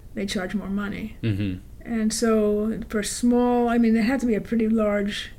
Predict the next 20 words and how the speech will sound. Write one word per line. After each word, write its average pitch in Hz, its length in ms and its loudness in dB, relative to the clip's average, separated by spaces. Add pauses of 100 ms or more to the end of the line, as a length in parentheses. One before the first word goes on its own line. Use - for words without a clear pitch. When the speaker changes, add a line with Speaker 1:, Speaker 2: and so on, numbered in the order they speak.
(140)
Speaker 1:
big 202 200 -4
parking 247 380 2
lot 226 320 4
or 190 100 -2
big 208 300 2
area 214 420 0
that 202 220 -4 (160)
would 220 340 -2
be, 220 200 -2
uh, 185 140 -10 (400)
could 226 220 4
bore 220 240 6
the, 214 360 0
uh, 202 40 -2
bear 214 280 2
the 202 80 0
cost 208 440 -4
of 196 120 -6
that. - 220 -8 (120)
Speaker 2:
Mm-hmm. 101 400 -2